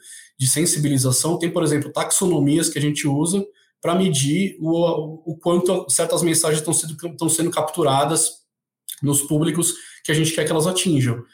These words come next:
Então, se eu vou fazer um webinar, eu vou chamar a empresa inteira, putz, eu vou sensibilizar, talvez algumas pessoas saibam do que se trata, mas daí uma pessoa aprender e começar a criar com aquilo que eu mostrei, demonstrei, talvez seja um pedir demais.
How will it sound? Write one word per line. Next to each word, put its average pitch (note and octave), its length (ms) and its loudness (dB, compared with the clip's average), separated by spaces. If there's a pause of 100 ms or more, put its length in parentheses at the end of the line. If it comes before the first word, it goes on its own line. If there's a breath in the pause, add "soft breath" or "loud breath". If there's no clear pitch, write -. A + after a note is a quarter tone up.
(140 loud breath)
Então, D#3+ 120 -4
se D3+ 100 0
eu F3 40 0
vou F3 100 2
fazer E3 200 2
um D#3+ 80 2
webinar, D#3 760 0 (280 loud breath)
eu C3 100 0
vou D3 180 2
chamar C#3+ 580 0
a C#3+ 80 -2
empresa D3+ 320 2
inteira, C#3 680 2
putz, - 180 -2
eu C3 80 2
vou C#3 100 2
sensibilizar, E3+ 760 0
talvez C#3 240 0
algumas D3+ 260 2
pessoas D3+ 360 -2
saibam D3+ 240 0
do E3 100 0
que D#3+ 60 -2
se F#3+ 160 -2
trata, C3+ 400 -2 (420 soft breath)
mas C#3 200 2
daí D3+ 240 4
uma D#3 160 2
pessoa D3+ 400 0
aprender C#3+ 360 2
e D3 60 0
começar D3 340 0
a C#3 60 -6
criar C3+ 540 0
com C3+ 100 -2
aquilo C3+ 280 -4
que C#3 100 -8
eu C3+ 160 0
mostrei, B2+ 520 0
demonstrei, B2+ 800 0 (340 loud breath)
talvez D3+ 220 -4
seja E3+ 180 0
um F#3 360 0
pedir D#3 220 0
demais. D3+ 520 0